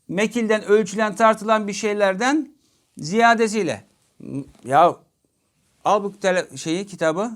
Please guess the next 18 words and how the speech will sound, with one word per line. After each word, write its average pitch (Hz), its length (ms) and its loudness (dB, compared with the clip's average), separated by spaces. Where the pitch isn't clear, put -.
Muhammed 156 360 -4
Hoca, 196 400 -4
telefonu 190 480 0
da 180 140 -2
ver 240 240 -2
ama 190 220 -2
iki 202 160 -6
yüz 214 140 -6
kilo 196 240 -4
buğdayını 196 340 -4
alırım 180 340 -2
dedim 95 220 -18
ben - 120 -20
sana. - 200 -20
Anlaşıldı 131 440 -4
mı? 151 160 -10
Böyle 269 320 6
yaparsa 190 840 2